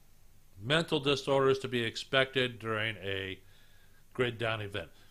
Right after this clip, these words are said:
We got mental disorders now, my friends. It's just gonna increase when the grid goes down.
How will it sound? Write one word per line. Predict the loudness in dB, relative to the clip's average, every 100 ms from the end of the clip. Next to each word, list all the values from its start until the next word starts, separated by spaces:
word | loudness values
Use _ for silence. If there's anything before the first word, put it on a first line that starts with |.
| -20 -20 -20 -8
We |
got | 0 0 0
mental | -2 0 -2
disorders | -4 -6 -6 -6 -10 -12
now, | -12 -10 -10
my | -14 -16
friends. | -14 -14 -12 -10
It's | -10
just | -8 -8
gonna | -6 -6
increase | -6 -10 -6 -4 -2 -4
when | -8
the | -12
grid | -8 -8 -8
goes | -12 -12
down. | -14 -16 -16